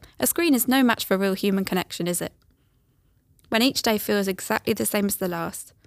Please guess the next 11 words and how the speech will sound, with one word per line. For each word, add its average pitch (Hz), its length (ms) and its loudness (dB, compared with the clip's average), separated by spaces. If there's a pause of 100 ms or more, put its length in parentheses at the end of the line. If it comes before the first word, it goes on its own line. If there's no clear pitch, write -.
(360)
I 196 60 -6
find 226 220 2
myself 214 280 0
craving 208 360 2
the 190 80 0
fun, 196 400 0 (240)
energy, 185 420 0
laughter 190 460 -2
of 175 80 -6
other 185 160 -6
people. - 440 -8